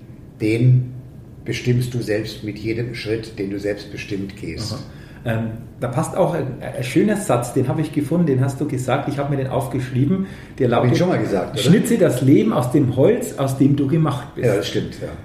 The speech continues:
Speaker 2: Ähm, und, und da stellt sich natürlich die Frage, ja, aus welchem Holz bin ich
Speaker 1: Klar.
Speaker 2: denn gemacht?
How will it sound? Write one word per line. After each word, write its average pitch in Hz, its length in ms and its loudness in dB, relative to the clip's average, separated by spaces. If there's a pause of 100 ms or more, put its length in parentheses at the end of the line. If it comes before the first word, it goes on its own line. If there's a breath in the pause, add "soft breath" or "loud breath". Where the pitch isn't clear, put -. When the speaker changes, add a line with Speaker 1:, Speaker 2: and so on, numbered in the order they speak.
(140)
Speaker 2:
Ähm, 127 400 4
und, 170 160 2
und 185 80 2
da 156 80 6
stellt 160 220 4
sich 202 100 4
natürlich 165 220 4
die 156 60 -4
Frage, 170 420 6
ja, 139 220 4
aus 127 100 -2
welchem 143 260 2
Holz 170 220 2
bin 170 140 2
ich 156 80 4
Speaker 1:
Klar. 147 200 2
Speaker 2:
denn 180 120 6
gemacht? 175 320 0